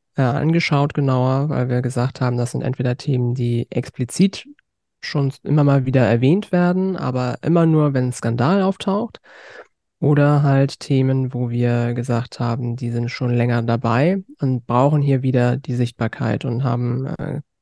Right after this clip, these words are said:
uns dafür entschieden, dass wir das Thema, ähm, Religion, also Kinderschutz im Bereich Religion, im Sport, dann in Institutionen, im Bereich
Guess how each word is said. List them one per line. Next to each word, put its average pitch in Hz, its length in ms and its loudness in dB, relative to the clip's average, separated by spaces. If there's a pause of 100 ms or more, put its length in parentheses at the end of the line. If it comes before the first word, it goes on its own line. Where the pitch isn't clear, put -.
(320)
uns 120 200 -2
dafür 127 260 -2
entschieden, 143 420 0
dass 123 220 0
wir 131 60 2
das 117 140 -2
Thema, 123 440 0 (680)
ähm, 117 600 0 (840)
Religion, 151 760 2
also 139 540 -2
Kinderschutz 156 640 2
im 135 160 -2
Bereich 135 420 0
Religion, 175 800 2
im 143 160 -4
Sport, 151 540 0 (720)
dann 131 400 0
in 131 180 -2
Institutionen, 147 1120 0 (240)
im 131 440 0
Bereich 127 560 0